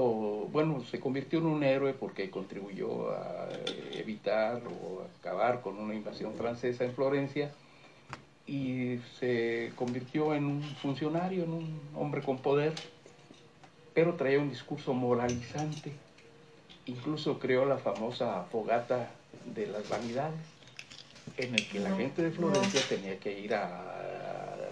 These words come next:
Speaker 1: quemar todo lo de lujo que tuviera.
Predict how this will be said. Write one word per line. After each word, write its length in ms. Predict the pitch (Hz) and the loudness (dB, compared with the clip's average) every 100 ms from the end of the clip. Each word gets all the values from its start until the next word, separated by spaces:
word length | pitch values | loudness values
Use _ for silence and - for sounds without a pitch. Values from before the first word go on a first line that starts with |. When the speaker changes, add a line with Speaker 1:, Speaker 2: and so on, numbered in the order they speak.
| - - | -8 -6
Speaker 1:
quemar 480 | 104 120 135 127 - - - - - - - | 0 2 2 0 -8 -18 -20 -20 -20 -20 -2
todo 220 | 123 135 | 2 4
lo 120 | 117 107 | 2 -2
de 100 | 107 | -4
lujo 320 | 120 120 123 | -6 -6 -8
que 80 | 117 | -8
tuviera. 480 | 123 123 147 165 | -4 -4 -2 -6